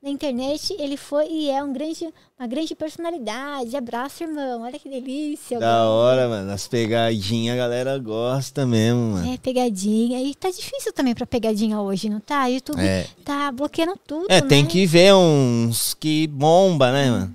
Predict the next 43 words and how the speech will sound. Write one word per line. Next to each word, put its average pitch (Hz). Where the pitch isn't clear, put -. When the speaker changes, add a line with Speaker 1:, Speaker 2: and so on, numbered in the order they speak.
Speaker 2:
E 107
é 107
difícil 143
pegadinha, 107
hein? 117
Speaker 1:
É. 95
Speaker 2:
Você 90
tem 107
que 104
ter 113
uma 117
reação 120
boa 107
no 95
vídeo. 95
Speaker 1:
A 233
ideia 220
tem 254
que 226
ser 254
boa, 208
a 196
reação 233
tem 233
que 208
ser 226
Speaker 2:
É. 202
Speaker 1:
boa. 214
É. 196
Speaker 2:
Eu 110
dei 120
uma 131
diminuída 120
de 113
pegadinha 113
quando 117
eu 117
comecei 127
a 123
tomar 139
muito 139
processo, 165
sabe? 107